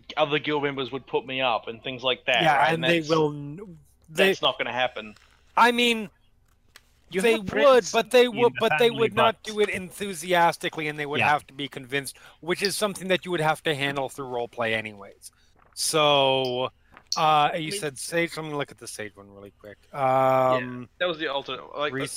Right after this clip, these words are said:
Speaker 1: I was like, well,
Speaker 2: researcher.
Speaker 1: I w-
Speaker 2: No,
Speaker 1: it's
Speaker 2: yeah,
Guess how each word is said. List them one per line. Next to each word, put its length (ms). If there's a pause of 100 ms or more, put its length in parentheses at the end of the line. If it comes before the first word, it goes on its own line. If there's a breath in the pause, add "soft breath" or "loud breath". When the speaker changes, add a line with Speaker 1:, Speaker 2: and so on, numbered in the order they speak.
(120)
Speaker 1:
I 40
was 100
like, 140
well, 80
Speaker 2:
researcher. 500
Speaker 1:
I 40
w- 140 (1700 loud breath)
Speaker 2:
No, 140
Speaker 1:
it's 80
Speaker 2:
yeah, 100